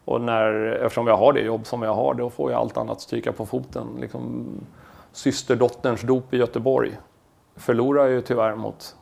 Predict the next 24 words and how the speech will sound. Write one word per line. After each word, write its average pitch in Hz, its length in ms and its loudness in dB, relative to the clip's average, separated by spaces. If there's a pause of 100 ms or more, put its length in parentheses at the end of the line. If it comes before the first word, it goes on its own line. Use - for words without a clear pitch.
(760)
Norrköping, 110 500 -4
Helsingborg. 107 460 -6 (840)
Eh, - 80 -10 (600)
och - 60 -8
jag 120 40 0
har 113 60 2
missat 113 320 -2
bröllop 110 560 2
och 107 520 -2
begravningar 110 640 0
och 107 420 0
trettioårsfester 113 760 -2
och 107 80 -2
fyrtioårsfester 113 720 -4
och 110 220 0
allt 113 140 -2
sånt 113 160 -4
där 113 120 -4
för 113 240 0
att 110 160 -4
något 113 180 -2
annat 107 300 -2
går 107 240 -4
före. 113 380 -4